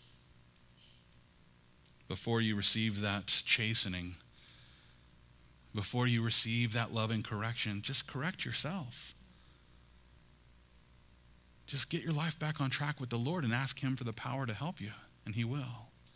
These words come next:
But maybe you find yourself this morning and you're under the correction of the Lord. Maybe you're here this morning and you've been receiving that rebuke and that chastisement of God the Father.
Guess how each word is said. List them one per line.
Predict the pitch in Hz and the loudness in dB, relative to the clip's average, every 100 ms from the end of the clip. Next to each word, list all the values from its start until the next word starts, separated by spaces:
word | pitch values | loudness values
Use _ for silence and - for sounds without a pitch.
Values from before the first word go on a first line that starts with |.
| - - - - - - - - - | -20 -20 -20 -20 -20 -20 -20 -20 -10
But | 117 | 0
maybe | 120 127 120 | 4 6 4
you | 110 | 2
find | 113 120 | 2 2
yourself | 107 - 104 | 2 2 0
this | 110 104 | -2 -2
morning | 110 104 104 | 0 0 0
and | 104 | 0
you're | 104 | 0
under | 107 113 101 | 0 0 0
the | 92 | -4
correction | - 92 - 101 | -4 -6 -4 -4
of | 90 | -4
the | 92 | -4
Lord. | 85 87 85 - - - - - - - - | -6 -8 -10 -14 -14 -12 -10 -10 -12 -14 -4
Maybe | 107 117 | 0 2
you're | 107 | 2
here | 110 110 | 2 2
this | 107 - | 2 0
morning | 104 107 107 | 0 0 0
and | 98 | 2
you've | 107 101 | 2 0
been | 104 107 104 95 - - - - - | 0 2 2 0 -4 -16 -20 -20 -10
receiving | 98 - 117 117 113 104 | 0 2 4 4 2 2
that | 101 | 0
rebuke | 101 92 110 117 104 | -4 -2 2 2 0
and | 98 | -2
that | 98 | -4
chastisement | - 110 107 - 107 110 104 101 92 | -4 -2 0 0 0 0 0 -2 -4
of | 98 | -4
God | 107 107 | -2 -2
the | 95 | -4
Father. | - 113 117 110 107 | -6 -6 -6 -6 -8